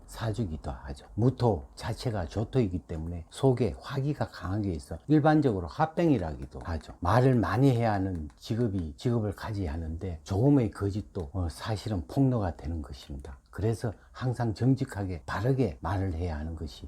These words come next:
이 사주의 특징이기도 합니다. 그래서 말 많은 국회보다는 교육 쪽이 맞다고 볼 수가 있습니다. 한번 풀어보겠습니다. 자,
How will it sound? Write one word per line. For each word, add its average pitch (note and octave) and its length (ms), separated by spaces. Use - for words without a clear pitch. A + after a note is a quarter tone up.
이 B2+ 120
사주의 A2 640
특징이기도 D2 760
합니다. C#2+ 400
그래서 A2+ 400
말 B2 300
많은 B2 400
국회보다는 A2 1000
교육 B2 280
쪽이 F#2 200
맞다고 D#2+ 460
볼 D#2+ 180
수가 - 220
있습니다. C#2 480
한번 G2 340
풀어보겠습니다. D#2+ 840
자, A2+ 240